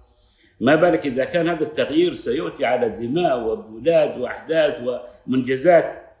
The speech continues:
حسابات، أنت هسه حسبت التفاصيل، يقول لك لا. المهم الآن في ليبيا بعد ما خربوها وجلسوا على تلتها، لما تكلم واحد: "وش عملتوا الآن؟" يقول لك: "المهم الطاغية مات". الله أكبر. طيب وين، وش الإنجاز اللي حققته؟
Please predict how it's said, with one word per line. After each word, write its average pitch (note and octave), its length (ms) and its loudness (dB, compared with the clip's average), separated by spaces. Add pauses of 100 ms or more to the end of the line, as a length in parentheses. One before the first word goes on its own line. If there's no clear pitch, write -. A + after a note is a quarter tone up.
(260)
حسابات، D#3+ 440 2
أنت B2 180 -8
هسه C3+ 240 -8
حسبت G3 280 -4
التفاصيل، D#3+ 460 -4
يقول A#2 160 -10
لك G#2 80 -12
لا. - 160 -18 (460)
المهم F3+ 460 -2
الآن D3+ 300 0
في D3 160 -6
ليبيا C3+ 280 -2
بعد D3 440 -2
ما A#2 220 -4
خربوها A#2+ 460 0
وجلسوا G#2 800 -4
على G#2+ 140 -8
تلتها، E3 640 -6 (280)
لما C#3 220 0
تكلم E3+ 360 -4
واحد: F3+ 200 -4
"وش D#3 120 -12
عملتوا C3 320 -10
الآن؟" - 180 -16 (800)
يقول E3 260 0
لك: - 140 2
"المهم A3 300 -2
الطاغية A#3+ 440 -2
مات". G3+ 360 -8 (100)
الله F2+ 300 -10
أكبر. - 220 -14 (320)
طيب B3 260 0
وين، C#4+ 540 2
وش C4+ 180 -6
الإنجاز E3 520 0
اللي A2 200 -10
حققته؟ - 480 -10